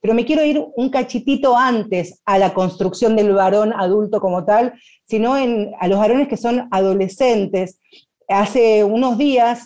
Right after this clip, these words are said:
se lanzó una campaña que está sumamente activa, que pueden ingresar a cualquiera de las redes sociales bajo el hashtag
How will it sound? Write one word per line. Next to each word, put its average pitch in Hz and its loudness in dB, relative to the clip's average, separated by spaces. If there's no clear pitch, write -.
se 196 -6
lanzó 196 -2
una 220 0
campaña 214 0
que 185 -8
está 214 0
sumamente 220 -2
activa, 220 0
que 180 -6
pueden 196 -2
ingresar 190 -4
a 196 0
cualquiera 185 0
de 180 0
las 165 -8
redes 196 -2
sociales 220 -2
bajo 196 0
el 180 0
hashtag 220 -2